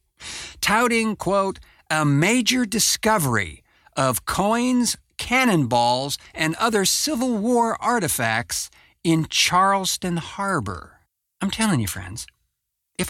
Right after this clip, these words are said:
I was still living in that flim-flam paradise down there, I would have no doubt met this asshat, and not only that, probably be doing a series of audiobooks for him that I would not be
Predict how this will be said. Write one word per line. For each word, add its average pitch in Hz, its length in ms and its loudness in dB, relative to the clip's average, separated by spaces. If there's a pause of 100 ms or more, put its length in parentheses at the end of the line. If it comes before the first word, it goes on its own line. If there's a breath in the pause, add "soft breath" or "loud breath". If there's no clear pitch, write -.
I 240 120 0
was 277 160 0
still 180 280 -4
living 160 440 -2
in 147 200 -4
that 147 200 -4
flim-flam 147 960 -2
paradise 156 560 -4
down 156 240 -4
there, 160 200 -8 (680)
I 175 100 -2
would 220 180 0
have 180 100 0
no 240 240 4
doubt 190 320 0
met 170 300 0
this 123 280 -4
asshat, 117 600 -2 (360 loud breath)
and 175 200 2
not 277 180 2
only 220 260 4
that, 131 520 -2 (580)
probably 226 460 0
be 180 140 -2
doing 190 340 -2
a 139 40 0
series 208 500 0
of 127 200 -4
audiobooks 139 800 0
for 120 160 -6
him 120 340 -2 (220 loud breath)
that 175 180 2
I 170 120 2
would 160 240 2
not 156 420 0
be 156 160 -2